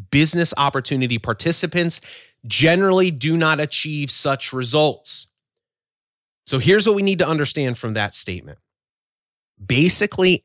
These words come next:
any mention whatsoever of you or someone else making money in your business, specifically in a social media post, it must be accompanied by some sort of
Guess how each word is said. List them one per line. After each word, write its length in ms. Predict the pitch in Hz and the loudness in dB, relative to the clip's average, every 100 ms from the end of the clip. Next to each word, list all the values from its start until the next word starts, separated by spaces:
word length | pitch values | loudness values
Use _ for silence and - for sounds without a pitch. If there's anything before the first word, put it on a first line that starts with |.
| - | -4
any 360 | 110 127 147 | 0 2 4
mention 680 | 143 104 107 123 - 139 120 | 4 4 2 0 0 0 0
whatsoever 920 | 98 104 - - 107 92 92 113 131 - - - _ - | -2 -4 -2 -2 2 2 2 2 0 -2 -16 -20 _ 0
of 180 | 117 | 0
you 640 | 107 98 101 113 131 151 160 | 0 -8 -4 0 0 0 -2
or 180 | 120 107 | -4 -4
someone 560 | - - 110 123 120 117 | -2 -2 -2 0 0 -2
else 420 | 101 104 127 - | -4 -4 -4 -6
making 760 | 107 104 120 120 135 120 120 113 | -6 -2 -2 -4 -4 -2 -2 -2
money 520 | 107 107 113 131 135 | 0 2 4 2 2
in 240 | 113 113 | 2 0
your 200 | 113 110 | 2 0
business, 680 | 101 107 113 131 135 139 - - - - - | 0 -4 -4 -4 -4 -4 -8 -14 -20 -20 -8
specifically 1160 | - - 139 135 - - 180 180 196 - 190 185 | -6 -2 0 2 2 2 2 2 -2 2 4 4
in 240 | 160 156 | 2 2
a 100 | 147 | 2
social 480 | 135 160 147 143 160 | 0 0 0 0 0
media 400 | 143 139 139 131 | 0 0 0 0
post, 600 | - 135 135 170 - - - - - - | 0 2 4 2 -2 -8 -20 -20 -12 0
it 220 | 151 147 | 0 0
must 640 | 123 131 151 175 - - | -2 2 4 2 0 -8
be 160 | 143 156 | -4 -2
accompanied 800 | 139 - - 151 156 170 175 175 | -4 -4 -2 -2 0 -2 -2 0
by 160 | 135 123 | 0 0
some 540 | - - 135 139 147 | -2 0 2 2 0
sort 480 | - - 131 131 - | -4 -2 0 0 -2
of 160 | 117 | -6